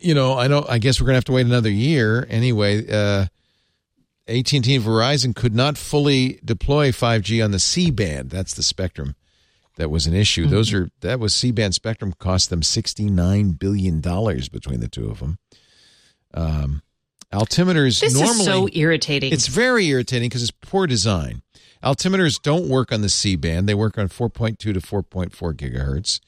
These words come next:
Speaker 1: C band is lower, much, three point seven to three point nine eight. But because they didn't have notch filters on the altimeters, they would get interfered with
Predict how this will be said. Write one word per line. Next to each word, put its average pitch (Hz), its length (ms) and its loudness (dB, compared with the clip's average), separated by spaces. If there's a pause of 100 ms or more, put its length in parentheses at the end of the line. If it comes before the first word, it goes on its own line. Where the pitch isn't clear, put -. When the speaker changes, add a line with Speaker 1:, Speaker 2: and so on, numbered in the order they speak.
(240)
Speaker 1:
C - 260 -2
band 95 380 2
is 80 380 -2
lower, 101 600 0 (320)
much, 113 640 -2
three 113 180 -4
point 95 300 -4
seven 92 260 0
to 85 80 -2
three 98 160 -6
point 85 300 -8
nine 78 260 -2
eight. 92 320 -2 (580)
But 139 380 -2
because 120 320 -4
they 113 120 0
didn't 113 140 0
have 101 140 0
notch 117 400 0
filters 92 460 -2
on 90 100 0
the 87 120 0
altimeters, 101 640 0
they 101 80 0
would 90 120 -2
get 90 140 -2
interfered 110 480 -2
with 98 340 -2